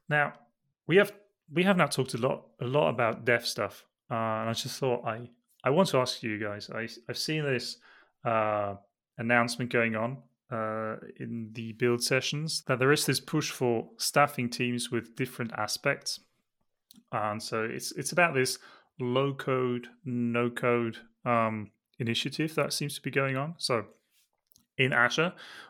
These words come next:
or in Microsoft three sixty-five, there are these Power Apps. And Power Apps allow you to easily combine, uh, data-driven flows and then have certain actions going on. And so what they enable now is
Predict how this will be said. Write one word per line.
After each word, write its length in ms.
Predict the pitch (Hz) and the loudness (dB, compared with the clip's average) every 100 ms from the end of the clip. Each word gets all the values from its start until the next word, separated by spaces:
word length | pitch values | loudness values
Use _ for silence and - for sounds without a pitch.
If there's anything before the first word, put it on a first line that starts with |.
| _ | _
or 220 | 131 123 | -2 2
in 360 | 120 113 113 113 - | 2 0 -2 -6 -2
Microsoft 460 | 127 131 - 127 - | 0 2 0 -2 -4
three 160 | - | -6
sixty-five, 640 | 123 127 - 120 123 127 123 | -2 -4 -4 0 0 0 0
there 160 | 127 | -2
are 40 | 113 | -2
these 200 | 107 - _ | -4 -8 _
Power 240 | - 110 107 | -2 0 0
Apps. 300 | 104 - - _ _ _ _ _ _ _ - - | -2 -6 -10 _ _ _ _ _ _ _ -16 -10
And 160 | 123 | 2
Power 180 | 147 160 147 | 6 8 6
Apps 180 | - | 4
allow 160 | 120 120 | 2 2
you 320 | 123 120 120 - - - - - | 4 0 -2 -8 -18 -20 -20 -12
to 200 | - 123 117 | -4 -2 -2
easily 560 | 143 143 127 123 117 117 - - _ _ _ _ | -6 -4 -2 -2 -2 -6 -18 -20 _ _ _ _
combine, 800 | - 131 117 120 127 123 117 - | -2 2 6 8 6 4 0 -2
uh, 300 | - 113 107 117 | -4 -2 -4 -4
data-driven 640 | - 123 127 123 113 110 104 | -2 -2 -2 -2 0 -2 -6
flows 560 | - 123 123 123 120 | 4 6 6 2 -2
and 100 | 113 | -6
then 100 | 107 | -8
have 180 | 104 107 | -8 -6
certain 280 | - 117 113 | -4 -4 -2
actions 440 | 117 117 - 110 | -2 -4 -6 -8
going 260 | - 104 101 | -4 -4 -4
on. 240 | 104 101 - 113 | -6 -8 -12 -8
And 280 | 104 104 | -8 -6
so 560 | 104 110 107 107 113 - - - | -4 -2 -2 -2 -6 -12 -16 -2
what 300 | 120 123 127 | 2 2 2
they 360 | 123 117 117 _ _ _ _ _ _ | 0 0 -6 _ _ _ _ _ _
enable 380 | 123 135 147 127 | 0 2 2 0
now 360 | 127 123 117 | 2 2 0
is 320 | 113 117 - | -2 -6 -8